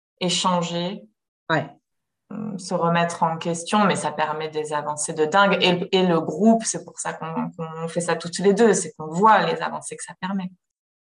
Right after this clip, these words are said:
Speaker 2: Bah oui, parce qu'il y a le, le ra-, le relationnel est là, en fait. Et du coup, chaque personne, boum, boum, vient nous déclencher, euh, sur des choses. Et, euh,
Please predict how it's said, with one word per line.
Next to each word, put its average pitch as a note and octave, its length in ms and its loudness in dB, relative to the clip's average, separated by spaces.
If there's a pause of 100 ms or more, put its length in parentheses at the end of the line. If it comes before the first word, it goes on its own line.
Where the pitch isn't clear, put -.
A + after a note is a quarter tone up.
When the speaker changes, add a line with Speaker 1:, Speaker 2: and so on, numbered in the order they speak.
(120)
Speaker 2:
Bah D#3+ 120 2
oui, G3 100 6
parce D#3+ 220 0
qu'il D3 120 0
y C3+ 40 4
a D3 40 2
le, D3+ 140 2
le E3 120 4
ra-, D3+ 200 2
le D#3 240 2
relationnel E3 720 2
est E3+ 60 6
là, F#3+ 240 2 (220)
en E3 100 -10
fait. D#3 380 -4
Et D#3 100 0
du C#3 180 -10
coup, - 160 -12
chaque F3+ 320 0
personne, F#3+ 520 4
boum, F#3+ 260 0
boum, F#3+ 240 2
vient F3+ 160 0
nous F#3 160 2
déclencher, G3 800 -2 (420)
euh, E3 160 0
sur E3 300 -2
des E3+ 140 2
choses. G#3+ 580 2
Et, D#3+ 180 -2
euh, D3 220 -2